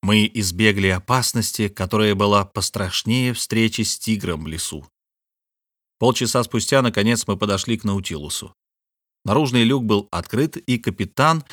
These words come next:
закрыл его, как только мы вошли в кабину. Потом он нажал на кнопку. Насосы внутри судна начали действовать, уровень воды стал понижаться, и через несколько секунд кабина была совершенно пустой.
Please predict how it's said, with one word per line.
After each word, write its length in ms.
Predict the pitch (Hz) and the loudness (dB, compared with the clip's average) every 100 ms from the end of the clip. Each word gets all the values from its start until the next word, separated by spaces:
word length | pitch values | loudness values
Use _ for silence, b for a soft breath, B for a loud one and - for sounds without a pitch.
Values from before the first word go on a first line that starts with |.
| B | B
закрыл 460 | 104 117 113 165 165 | -2 0 2 0 0
его, 260 | 156 151 | 0 -2
как 280 | 143 151 170 | -2 -2 -2
только 320 | - 143 131 | 0 0 2
мы 160 | 101 110 | 2 2
вошли 320 | 101 - 110 | 2 0 -2
в 40 | 104 | -2
кабину. 520 | 107 92 85 76 - _ _ b b _ | -4 -4 -6 -8 -12 _ _ b b _
Потом 280 | 117 147 180 | 2 2 2
он 140 | 160 151 | 0 0
нажал 320 | 131 139 131 | 2 2 2
на 120 | 120 | 0
кнопку. 540 | 101 92 82 - 76 - _ _ _ - | -2 -6 -6 -8 -16 -16 _ _ _ -2
Насосы 400 | 107 196 180 143 | 0 2 0 0
внутри 360 | 117 101 110 98 | 0 0 0 -2
судна 360 | - 117 98 | -2 -2 0
начали 380 | 92 92 - 85 | 0 0 -4 -6
действовать, 560 | 82 156 - 165 160 - _ _ - | -4 -2 -2 -4 -6 -12 _ _ -2
уровень 320 | 165 139 120 | 2 2 4
воды 320 | 104 104 165 | 4 4 0
стал 300 | - - 135 | -2 2 2
понижаться, 760 | 135 120 107 95 92 - - - _ | 2 0 2 2 0 -2 -8 -10 _
и 160 | 170 175 | -6 -6
через 340 | - - 190 | -2 -2 0
несколько 460 | 90 107 - 92 92 | 2 0 0 -6 -6
секунд 500 | - 92 175 165 - | -6 -6 -4 -6 -6
кабина 480 | - 98 110 165 160 | -4 -4 -2 -2 -2
была 280 | 131 135 135 | 0 0 0
совершенно 720 | - 90 90 - 117 135 120 | -4 -6 -6 -6 -4 -4 -6
пустой. 520 | 92 90 - 64 - | -10 -12 -12 -16 -16